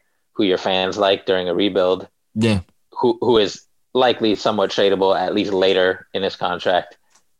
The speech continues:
Speaker 1: um, because he's only twenty-six. Best case, you're still competitive, and you have Fred VanVleet, who's still getting better and is already very good. So
Speaker 2: Yeah.
Speaker 1: I don't, I don't see why they wouldn't throw more money at him than the Knicks would.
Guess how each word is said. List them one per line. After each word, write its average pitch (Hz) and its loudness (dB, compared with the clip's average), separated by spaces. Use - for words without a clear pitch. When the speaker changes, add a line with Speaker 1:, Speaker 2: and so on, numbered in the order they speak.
Speaker 1:
um, 87 -4
because 95 -4
he's 98 -2
only 90 -2
twenty-six. 90 -6
Best - -2
case, - -2
you're 95 2
still 113 0
competitive, 107 0
and 87 -4
you 92 -2
have 90 -2
Fred 95 0
VanVleet, 104 0
who's 98 -4
still 95 0
getting 101 2
better 95 4
and 92 -4
is 95 0
already 92 2
very 90 0
good. 107 0
So - -2
Speaker 2:
Yeah. 135 0
Speaker 1:
I 90 0
don't, 90 -4
I 90 0
don't 90 -2
see 104 0
why 92 4
they 92 4
wouldn't 90 0
throw 87 2
more 85 -4
money 87 -4
at 92 -2
him 90 -6
than 85 -6
the - -6
Knicks - -6
would. 101 -8